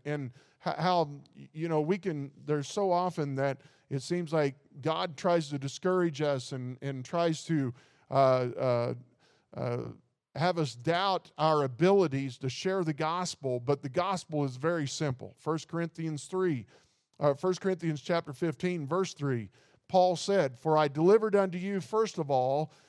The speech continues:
that which I also received, how that Christ died for our sins according to the Scriptures,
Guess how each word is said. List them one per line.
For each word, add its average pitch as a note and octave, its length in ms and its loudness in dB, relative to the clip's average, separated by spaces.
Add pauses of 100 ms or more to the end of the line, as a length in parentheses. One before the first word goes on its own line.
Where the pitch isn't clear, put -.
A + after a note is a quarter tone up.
(160)
that E3 320 0
which E3+ 200 -2
I E3 180 2
also F#3 420 2
received, D3+ 960 -2 (540)
how E3 180 2
that E3 180 -2
Christ F3+ 480 -2
died C#3 500 0
for C#3 240 0
our C#3+ 160 2
sins C#3 460 -6
according C3+ 400 -2
to C3 100 -8
the B2+ 120 -6
Scriptures, - 720 -8